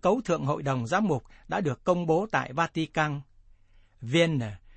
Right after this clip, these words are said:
tòa thánh tái kêu gọi hoàn toàn cấm võ khí hạt nhân, chống vứt bỏ đồ phế thải có phóng xạ trong thiên nhiên và đừng lơ là với những ưu tiên thực sự của nhân loại đang đau khổ.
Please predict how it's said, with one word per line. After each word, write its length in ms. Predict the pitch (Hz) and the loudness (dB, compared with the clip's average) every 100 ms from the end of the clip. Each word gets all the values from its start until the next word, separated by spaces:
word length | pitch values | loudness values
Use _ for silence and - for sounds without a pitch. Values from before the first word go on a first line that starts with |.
| - | -10
tòa 160 | - 143 | 0 0
thánh 260 | - 180 240 | 2 0 0
tái 220 | 185 240 | 0 0
kêu 220 | 208 196 | 2 2
gọi 220 | 151 135 | 2 0
hoàn 260 | 127 143 127 | 0 0 0
toàn 260 | 135 127 | -2 -2
cấm 220 | - 180 220 | 0 2 2
võ 180 | 175 | 2
khí 220 | - 190 220 | 0 -2 -2
hạt 140 | 127 | -4
nhân, 340 | 143 170 170 156 - - - | 0 0 0 -2 -10 -16 2
chống 240 | 185 233 | 4 4
vứt 180 | 247 208 | 0 0
bỏ 220 | 147 117 | 0 0
đồ 240 | 147 139 | -2 -2
phế 180 | 123 190 | -2 -4
thải 300 | - 139 101 | -2 -4 -4
có 140 | - 190 | -6 -2
phóng 240 | 180 240 | 0 -2
xạ 300 | - 147 - | 0 -2 -2
trong 240 | - 170 160 | -4 -4 -2
thiên 220 | 175 165 | -2 0
nhiên 280 | 160 160 143 - - - - - - | 2 0 -2 -12 -20 -20 -20 -16 -2
và 160 | 143 | 0
đừng 260 | 147 143 143 | 2 2 4
lơ 180 | 208 202 | 4 4
là 280 | 143 127 | 2 2
với 140 | 120 190 | 0 0
những 240 | 190 233 | 2 2
ưu 200 | 226 196 | 4 2
tiên 280 | - 190 185 | 4 2 2
thực 240 | - 127 | -2 -6
sự 260 | - 147 147 | -4 -4 -6
của 220 | - 127 | -4 -2
nhân 220 | 110 175 175 | 0 0 2
loại 300 | 139 123 120 | 2 0 0
đang 220 | 180 175 | -2 0
đau 180 | 175 175 | 0 0
khổ. 400 | - 123 95 | 0 -2 -4